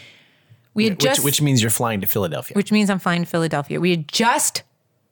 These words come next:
Speaker 1: scheduled the date, the whole thing, and it was in, like, mid-February. It's, like, February seventeenth something. And this is, like, January fifth. I know that all the dates 'cause <laughs> it's, like, ingrained in my head. So I go,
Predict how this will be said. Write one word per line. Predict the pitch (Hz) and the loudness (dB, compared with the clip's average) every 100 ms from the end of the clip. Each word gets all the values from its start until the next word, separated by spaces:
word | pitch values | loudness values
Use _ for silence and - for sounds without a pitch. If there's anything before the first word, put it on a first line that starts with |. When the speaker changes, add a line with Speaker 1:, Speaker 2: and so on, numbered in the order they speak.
| _ _ _ - | _ _ _ -6
Speaker 1:
scheduled | - - 247 294 226 | -4 0 0 2 2
the | 233 | 2
date, | 202 196 - | 2 0 0
the | 185 | -2
whole | - 226 214 | 0 2 2
thing, | 214 175 | 2 -2
and | 156 | 0
it | |
was | 175 175 | 0 2
in, | 180 175 - | 2 0 -2
like, | 170 | -2
mid-February. | 165 190 202 - 190 160 151 143 | 2 4 2 0 -2 0 -2 -2
It's, | 165 | -4
like, | 160 - | -4 -2
February | 190 190 180 | 0 2 0
seventeenth | - 175 175 156 - | 0 -2 -2 -4 -4
something. | 143 143 160 - - - - - - - - | -6 -6 -8 -12 -20 -20 -20 -20 -20 -20 -6
And | 208 208 | 0 2
this | 220 240 | 2 0
is, | 214 | 0
like, | 196 | 0
January | 202 185 185 175 | 0 2 2 0
fifth. | - 147 - - _ _ _ _ - - - | 0 -4 -6 -18 _ _ _ _ -20 -10 -2
I | 175 | 2
know | 175 180 | 4 4
that | - | 2
all | 170 | 2
the | 165 | 0
dates | 143 - | -2 -4
'cause | - 208 | 0 2
<laughs> | 170 | 4
it's, | 226 220 | 4 4
like, | 190 | 4
ingrained | 185 180 175 170 | 4 4 4 4
in | |
my | 165 160 | 2 0
head. | 160 - - - - - - _ - | -2 -8 -20 -20 -20 -20 -20 _ -6
So | - 269 247 - | 0 4 4 2
I | 247 | 2
go, | 240 220 202 - | 4 4 2 -2